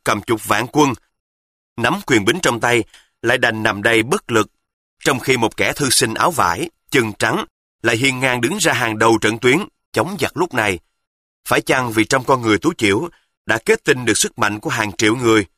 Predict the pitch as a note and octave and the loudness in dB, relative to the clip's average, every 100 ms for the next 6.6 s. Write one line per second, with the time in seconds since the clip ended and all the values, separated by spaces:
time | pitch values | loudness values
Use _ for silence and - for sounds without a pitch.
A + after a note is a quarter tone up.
0 | _ _ - A#2+ - G#3 G#3+ B2+ G2+ - | _ _ 0 2 2 0 0 -2 -2 -2
1 | A#2 A2 A#2+ A#2+ C3 A#2+ A2+ G2 - G#2+ | -2 2 2 2 2 0 2 -2 0 0
2 | E3+ - _ _ _ - B2+ B2 A#2 E3 | 2 0 _ _ _ -6 -2 -2 0 0
3 | G#2+ B2 G#3 A3 C#3 A2+ - A2+ D#3 - | -2 0 -2 0 -2 0 0 2 0 -4
4 | _ _ - _ A2+ C#3 F#3+ D#3+ G#3+ D3 | _ _ -20 _ -2 0 0 0 0 2
5 | G2+ A2+ - C3 C3+ B2+ A2 G2 A2+ G#2+ | 2 2 -2 -4 -2 0 -2 0 -2 -2
6 | C3+ G3 G2+ F2+ G#2 | -4 -4 0 0 0